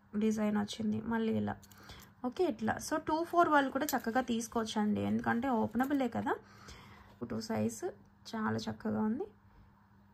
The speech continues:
టూ ఫోర్ వాళ్ళు ప్రిఫర్ చేద్దాము, మేము ఓపెన్ చేసి వేసుకుందాం అనుకుంటే టూ ఫోర్ వాళ్ళు కూడా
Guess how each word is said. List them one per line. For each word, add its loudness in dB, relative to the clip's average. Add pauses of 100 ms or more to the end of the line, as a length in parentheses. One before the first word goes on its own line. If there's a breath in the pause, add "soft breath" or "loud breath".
(760)
టూ 0
ఫోర్ 0
వాళ్ళు 2
ప్రిఫర్ -4
చేద్దాము, 0
మేము 0
ఓపెన్ 0
చేసి -4
వేసుకుందాం -2
అనుకుంటే -4
టూ -4
ఫోర్ -4
వాళ్ళు -4
కూడా -6